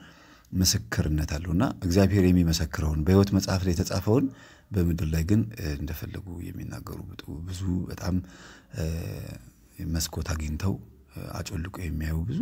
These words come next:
ሰዎች አሉ። አንደበታቸውንም ራሱ መግራት ያልቻሉ፣ እም፣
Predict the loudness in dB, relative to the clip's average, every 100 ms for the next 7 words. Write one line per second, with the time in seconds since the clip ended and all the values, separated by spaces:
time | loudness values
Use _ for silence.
0 | -2 -2 -10 -8 -8 -2 0 0 -2 -4
1 | -4 -2 0 2 0 0 0 0 0 -2
2 | -4 -2 -2 -2 -4 -14 -20 -20 -20 -20
3 | -18 -20 -20 -10 -4 -2